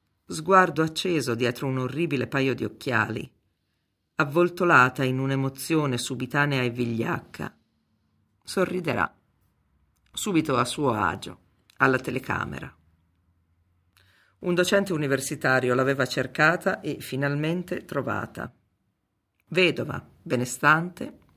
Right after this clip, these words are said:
loquace. Ne ero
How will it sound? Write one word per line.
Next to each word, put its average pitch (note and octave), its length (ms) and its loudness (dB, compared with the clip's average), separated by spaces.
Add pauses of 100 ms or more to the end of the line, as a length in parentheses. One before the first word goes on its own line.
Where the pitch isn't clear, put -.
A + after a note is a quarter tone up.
(180)
loquace. - 720 -2 (1800)
Ne F#3+ 260 0
ero G#3+ 320 -4